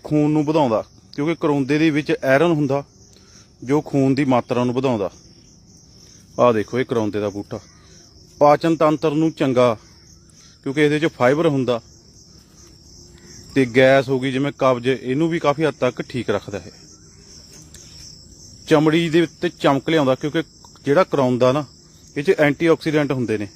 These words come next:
ਜਿਹੜਾ ਸਕਿਨ 'ਤੇ ਨਮੀ ਰੱਖਦਾ ਹੈ ਤੇ ਝੁਰੜੀਆਂ ਨੇ ਜਿਹੜੀਆਂ, ਉਹਨਾਂ ਨੂੰ ਘਟਾਉਂਦਾ। ਹਾਰਟ ਵਾਲੇ ਮਰੀਜ਼ ਲਈ ਬਹੁਤ ਫਾਇਦੇਮੰਦ ਆ ਇਹ ਕਰੌਂਦਾ, ਕਿਉਂਕਿ ਖੂਨ ਨੂੰ ਇਹ ਗਾੜਾ ਨਹੀਂ ਹੋਣ ਦਿੰਦਾ, ਦਿਲ ਦੀਆਂ ਬਿਮਾਰੀਆਂ ਤੋਂ ਬਚਾਉਂਦਾ।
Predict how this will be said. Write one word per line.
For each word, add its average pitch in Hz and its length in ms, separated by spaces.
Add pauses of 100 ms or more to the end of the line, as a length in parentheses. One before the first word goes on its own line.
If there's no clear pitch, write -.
(680)
ਜਿਹੜਾ 151 180
ਸਕਿਨ 139 280
'ਤੇ 170 160
ਨਮੀ 135 260
ਰੱਖਦਾ 135 280
ਹੈ 135 80
ਤੇ 135 120
ਝੁਰੜੀਆਂ 127 440
ਨੇ 127 80
ਜਿਹੜੀਆਂ, 131 240
ਉਹਨਾਂ 143 140
ਨੂੰ 147 180
ਘਟਾਉਂਦਾ। 117 380 (800)
ਹਾਰਟ 147 200
ਵਾਲੇ 180 200
ਮਰੀਜ਼ 165 240
ਲਈ 156 160
ਬਹੁਤ 143 260
ਫਾਇਦੇਮੰਦ 120 480
ਆ 107 80
ਇਹ 110 100
ਕਰੌਂਦਾ, 104 400 (1400)
ਕਿਉਂਕਿ 147 280
ਖੂਨ 139 360
ਨੂੰ 151 220
ਇਹ 143 220
ਗਾੜਾ 127 280
ਨਹੀਂ 156 100
ਹੋਣ 139 180
ਦਿੰਦਾ, 143 200
ਦਿਲ 127 200
ਦੀਆਂ 127 140
ਬਿਮਾਰੀਆਂ 117 340
ਤੋਂ 143 100
ਬਚਾਉਂਦਾ। 98 440